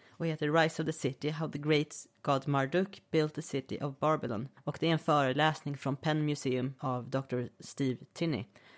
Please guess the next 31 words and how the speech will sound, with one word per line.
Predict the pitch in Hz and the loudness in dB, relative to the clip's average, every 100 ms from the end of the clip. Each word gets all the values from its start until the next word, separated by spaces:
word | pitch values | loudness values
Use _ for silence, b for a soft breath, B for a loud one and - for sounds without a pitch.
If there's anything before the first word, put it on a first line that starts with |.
| - | -10
som | 151 | -6
jag | 131 | -4
tittade | 147 - 131 | -4 -2 -4
på. | 131 139 | -2 -2
Och, | 135 131 135 - | 0 0 -4 -4
eh, | 139 135 - - - | -2 -2 -4 -10 -12
och | 156 | -2
vill | 165 170 | 0 2
ni | |
fördjupa | 165 170 175 190 180 | 2 2 2 2 0
er | 175 170 | 2 0
i, | 151 139 135 135 143 - | -2 -4 -4 -6 -8 -4
i, | 165 143 - - 160 | -2 -2 -4 -4 -2
i | |
det | 151 | -2
här | 147 135 | -4 -6
liksom | 139 135 | -6 -6
lite | 135 139 | -6 -4
om-, | 156 135 131 | -4 -4 -6
området | - 156 135 147 156 151 - | -4 -2 0 0 -2 -4 -8
kring | 151 | -6
Babylon | 135 123 - 135 117 135 - | -2 -4 -4 -6 -8 -10 -16
så | - 131 | -8 -4
är | 127 | -4
det | - 117 - | -6 -10 -10
väl | 135 175 180 147 | -2 2 2 0
värt | 135 117 - | -2 -6 -10
att | |
lyssna | 139 139 - | -10 -10 -12
på. | - - - _ B B | -14 -14 -16 _ B B
Jag | 160 160 160 | 2 4 4